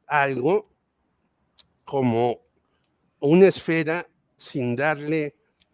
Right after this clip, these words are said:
el palo en el centro de la piñata.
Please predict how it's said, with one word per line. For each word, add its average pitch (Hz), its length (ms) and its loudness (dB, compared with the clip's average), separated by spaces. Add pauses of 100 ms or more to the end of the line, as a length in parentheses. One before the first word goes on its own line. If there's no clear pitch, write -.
(160)
el 120 200 -10
palo 151 720 -4
en 131 220 -2
el 117 140 -6
centro 147 800 -4 (400)
de 123 200 -10
la 123 140 -6
piñata. 160 680 -4